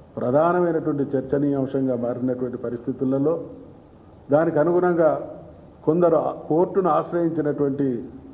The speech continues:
సందర్భంలో ఇటు కోర్టులు ఇటు బీసీ సమాజానికి సంబంధించినటువంటి సంఘాలు పెద్ద ఎత్తున ఉద్యమించినటువంటి తరుణంలో బీసీ కులగణన విషయంలో, రిజర్వేషన్ల విషయంలో ప్రభుత్వం ముందుకు రావడం జరిగింది.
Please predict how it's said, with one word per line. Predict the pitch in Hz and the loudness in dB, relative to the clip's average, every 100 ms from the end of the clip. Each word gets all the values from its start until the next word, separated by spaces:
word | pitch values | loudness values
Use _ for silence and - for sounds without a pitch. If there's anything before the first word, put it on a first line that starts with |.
| - | -6
సందర్భంలో | 131 135 151 147 160 151 127 - - - - - - | -2 2 2 2 2 2 0 -6 -12 -18 -20 -12 -2
ఇటు | 135 | -2
కోర్టులు | 131 147 156 156 160 180 151 - - - - - - 139 | 2 2 2 0 0 0 -4 -12 -18 -20 -20 -20 -10 -2
ఇటు | 143 | 0
బీసీ | 139 165 165 160 127 123 - - - - | 2 2 2 -2 -2 -4 -12 -16 -20 -6
సమాజానికి | 135 151 175 175 170 147 | 0 2 4 2 0 -2
సంబంధించినటువంటి | 156 151 147 135 139 131 127 135 | -2 -2 -2 -2 -2 -2 -2 -4
సంఘాలు | 131 123 131 143 139 120 113 - - - - - - - - | -4 -2 2 2 2 -2 -6 -14 -20 -20 -20 -20 -20 -20 -6
పెద్ద | 127 135 | 0 2
ఎత్తున | 160 156 151 135 131 - 127 | 2 0 -2 0 -2 -6 -6
ఉద్యమించినటువంటి | 120 156 147 143 135 131 131 117 | 0 0 0 -2 -2 -2 -4 -6
తరుణంలో | 117 120 135 143 143 117 - - - - - - - - - - | -6 -4 -2 0 0 -4 -6 -14 -20 -20 -20 -20 -20 -20 -20 -2
బీసీ | 139 151 151 143 | 0 2 2 -2
కులగణన | - 139 143 147 143 | 0 0 2 2 0
విషయంలో, | 135 - 135 139 160 - - - - - - | 0 0 0 0 0 -4 -14 -18 -20 -20 -4
రిజర్వేషన్ల | 135 147 165 160 151 147 | 0 2 2 2 0 0
విషయంలో | 143 135 147 165 | 0 0 -2 -2
ప్రభుత్వం | - 131 135 135 131 | 0 0 0 -2 -2
ముందుకు | 123 120 | -2 -4
రావడం | 117 104 110 110 | -4 -6 -8 -10
జరిగింది. | 101 98 90 | -12 -14 -16